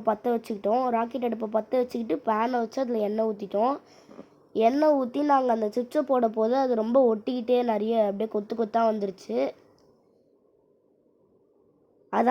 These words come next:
அதுக்கப்புறம் நாங்க அடுத்த வாட்டி போட போது நல்லா பிச்சு பிச்சு போட்டுட்டோம். இப்படி தான் வந்தது. பார்க்கவே ரொம்ப கிறிஸ்பியா இருந்தது. ரொம்ப மெலிசாவும் இருந்தது. அடுத்து வாழைக்காவை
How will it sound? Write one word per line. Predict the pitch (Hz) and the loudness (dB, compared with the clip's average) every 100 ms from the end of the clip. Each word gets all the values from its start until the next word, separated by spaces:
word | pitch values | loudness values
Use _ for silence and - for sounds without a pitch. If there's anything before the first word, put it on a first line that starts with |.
| 240 | 2
அதுக்கப்புறம் | 233 269 254 311 320 | 2 0 0 2 0
நாங்க | 294 254 | 0 2
அடுத்த | 247 262 277 | 2 2 0
வாட்டி | 277 269 262 | 0 -2 -2
போட | 247 226 | -2 -2
போது | 262 262 | -4 0
நல்லா | 233 240 240 | 0 0 -4
பிச்சு | - 240 | -6 -6
பிச்சு | 240 254 233 | -6 -6 -4
போட்டுட்டோம். | 220 196 214 262 254 | -4 -2 0 0 0
இப்படி | 247 247 247 | 2 4 4
தான் | 262 | 2
வந்தது. | 240 202 190 226 269 - - - _ _ _ _ 226 | 0 -2 0 2 2 -2 -20 -20 _ _ _ _ 0
பார்க்கவே | 240 262 262 262 | 2 2 2 2
ரொம்ப | 233 240 | 0 -2
கிறிஸ்பியா | 233 226 - 247 233 | -4 -8 -4 2 2
இருந்தது. | 220 190 185 214 254 - - _ _ _ _ _ _ _ _ _ _ _ _ _ _ - | 2 -4 -4 -2 -2 -8 -20 _ _ _ _ _ _ _ _ _ _ _ _ _ _ -4
ரொம்ப | 208 233 | -2 0
மெலிசாவும் | 254 220 233 233 240 247 233 | 0 0 -2 0 2 2 0
இருந்தது. | 208 190 202 240 - - _ _ _ _ - | -2 -4 -2 -4 -6 -20 _ _ _ _ -2
அடுத்து | 247 285 277 | 0 2 2
வாழைக்காவை | 226 262 277 262 | 2 0 0 0